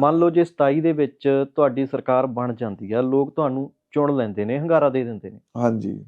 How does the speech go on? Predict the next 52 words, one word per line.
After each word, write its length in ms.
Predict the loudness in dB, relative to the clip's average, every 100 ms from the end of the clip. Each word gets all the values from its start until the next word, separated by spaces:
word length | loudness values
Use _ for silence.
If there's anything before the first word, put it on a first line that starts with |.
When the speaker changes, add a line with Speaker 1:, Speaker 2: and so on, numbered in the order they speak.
| -2
Speaker 1:
ਪਹਿਲਾ 260 | 0 2 2
ਮਤਾ 240 | 2 0
ਕਿਹੜਾ 160 | 0 0
ਲੈ 160 | 0 -2
ਕੇ 140 | -4
ਆਉਂਗੇ 240 | -6 -6
ਵਿਧਾਨ 280 | -6 -6 -6
ਸਭਾ 260 | -8 -12 -12
'ਚ? 100 | _ _ _ _ _ _ _ _ _
Speaker 2:
ਪਹਿਲਾ 260 | 2 4 4
ਮਤਾ 280 | 4 4
ਦੇਖਾਂਗੇ 640 | 4 4 2 0 2 4 2
ਜੀ, 280 | 2 -6 -10 _ _ _
ਸਿੱਖ 300 | -4 -2 2
ਰਾਜ 300 | 4 4 2
ਦਾ 160 | 2
ਵੀ 180 | 4 6
ਹੋ 120 | 4
ਸਕਦਾ 480 | 4 0 -2 -2 -4
ਹੈ। 80 | -8 _ _ _ _ _ -6
Speaker 1:
ਲਿਆ 200 | 0 2
ਸਕਦੇ 280 | 2 -2 -2
ਹੋ 60 | -4
ਸਿੱਖ 200 | -4 -2
ਰਾਜ 100 | 2
ਦਾ 40 |
Speaker 2:
ਸਿੱਖ 240 | 2 2
Speaker 1:
ਮਤਾ? 40 | 2
Speaker 2:
ਰਾਜ 200 | 2 0
ਦਾ 140 | -4
ਲਿਆ 240 | -6 -8 -14
ਸਕਦੇ। 460 | -20 _ _ _ _ _ _ _ -6
Speaker 1:
ਹੋਰ 240 | -4 -2
ਕਿਹੜੇ-ਕਿਹੜੇ 380 | -4 -6 -6 -8
ਮਤੇ 220 | -8 -10
ਹੋ 100 | -10
ਸਕਦੇ 300 | -10 -12 -14
ਨੇ? 120 | -20 -20 _ _ _ _ -20 -14 0
Speaker 2:
ਦੇਖੋ 340 | 2 4 4
ਜੀ, 260 | 4 4 4
ਮੈਂ 420 | 4 4 4 4
ਸਮਝਦਾ 520 | 2 2 2 2 2
ਵੀ 140 | 4 4
ਜਿਹੜਾ 320 | 4 4 2
ਸਿੱਖ 340 | 2 -4 0
ਰਾਜ 320 | 4 4 4 4
ਦਾ 140 | 2
ਮਤਾ 340 | 2 2 4
ਔਰ 100 | 2
ਖਾਲਿਸਤਾਨ 640 | 2 0 0 -2 0 0 -2
'ਚ 100 | -4
ਕੋਈ 460 | 0 2 0 -4